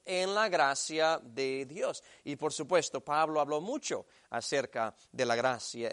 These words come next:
en sus cartas. Romanos capítulo uno. Romanos capítulo uno. Muchas son las descripciones para hablar del evangelio.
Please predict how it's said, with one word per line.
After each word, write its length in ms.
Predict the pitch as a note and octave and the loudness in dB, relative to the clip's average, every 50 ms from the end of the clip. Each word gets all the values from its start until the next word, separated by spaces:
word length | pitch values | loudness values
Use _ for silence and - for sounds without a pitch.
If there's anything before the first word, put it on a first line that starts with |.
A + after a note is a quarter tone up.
| A#2 A2+ | -4 -6
en 160 | A2 A2 G#2+ | -8 -8 -10
sus 400 | - - - G#2+ G#2+ G2+ - - | -12 -12 -12 -12 -12 -14 -16 -8
cartas. 680 | - D#3 - - - - - - - - - - - _ _ _ - - _ _ | -4 -4 -4 -4 -6 -10 -18 -20 -20 -20 -20 -20 -20 _ _ _ -20 -20 _ _
Romanos 400 | - D3 D3 C#3+ D3 D#3 D3+ - | -4 -2 0 0 0 0 -2 0
capítulo 380 | - D#3 B2 D#3 D3+ D#3+ E3+ F3 | -2 -2 -2 -2 -2 -2 -2 0
uno. 340 | F#3+ A#3+ B3 E3 F#2+ - _ _ _ _ _ _ _ _ _ _ _ _ _ _ _ _ _ _ _ _ _ _ _ _ _ _ _ _ _ _ _ _ _ - - - _ _ _ _ | -2 -4 -4 -6 -10 -12 _ _ _ _ _ _ _ _ _ _ _ _ _ _ _ _ _ _ _ _ _ _ _ _ _ _ _ _ _ _ _ _ _ -20 -20 -20 _ _ _ _
Romanos 380 | - B2+ A#2+ B2 B2+ C3+ B2+ - | -8 -4 -4 -2 -2 -4 -6 -6
capítulo 400 | - B2 - C3+ C3 D3 D3 C3 | -6 -8 -6 -6 -6 -6 -6 -4
uno. 380 | D3+ F3+ G3+ D#3+ G2+ F#2 - _ _ _ _ _ _ _ _ _ _ _ _ _ _ _ | -4 -6 -6 -6 -10 -12 -16 _ _ _ _ _ _ _ _ _ _ _ _ _ _ _
Muchas 580 | C#3 D3+ F#3 C4 D4+ C#4+ - - F3 C#3 C3+ - | -10 -6 -2 -2 -2 -2 -2 0 0 0 0 -2
son 300 | - - F3 F3 E3+ E3 | -2 -2 -2 -2 0 0
las 160 | D#3+ D#3+ D3 | -2 -2 -2
descripciones 1040 | D3 C#3 - C#3 B2+ - - E3 F3+ F3 D#3 B2+ A2+ G2 - - - - - - _ _ _ _ _ _ _ | -4 -6 -6 -8 -8 -8 -6 0 0 0 0 0 -4 -10 -12 -14 -16 -16 -18 -20 _ _ _ _ _ _ _
para 220 | B2+ B2+ B2 B2 | -2 0 2 2
hablar 340 | A#2+ B2 B2+ C3+ C#3+ C#3+ C3+ | 2 2 2 2 2 0 0
del 140 | C3 B2+ C3 | -2 -4 -4
evangelio. 640 | B2 B2 A#2+ - - E3 D#3 C3+ A2+ G#2+ G2+ F#2+ | -6 -6 -8 -8 -6 -4 -4 -4 -6 -10 -14 -16